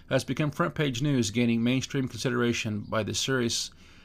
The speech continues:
the rational, the institutional, and the scientific.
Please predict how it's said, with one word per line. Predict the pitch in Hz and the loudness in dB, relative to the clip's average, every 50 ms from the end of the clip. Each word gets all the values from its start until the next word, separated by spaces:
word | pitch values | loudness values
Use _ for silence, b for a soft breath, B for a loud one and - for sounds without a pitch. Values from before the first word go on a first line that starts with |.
| B B B | B B B
the | B 107 | B 0
rational, | 107 113 113 117 - - 127 120 110 110 110 113 95 | 2 4 4 2 2 0 -2 -2 -2 -2 -4 -4 -4
the | 107 107 | -2 -2
institutional, | 82 113 - - 117 110 98 - - 113 101 - | -2 -2 -2 -2 -2 -2 -2 -4 -6 -6 -4 -4
and | 107 101 | -4 -4
the | 90 | -4
scientific. | - - 113 107 101 - - 104 - - 101 101 | -4 -4 -4 -4 -4 -4 -6 -8 -8 -8 -12 -14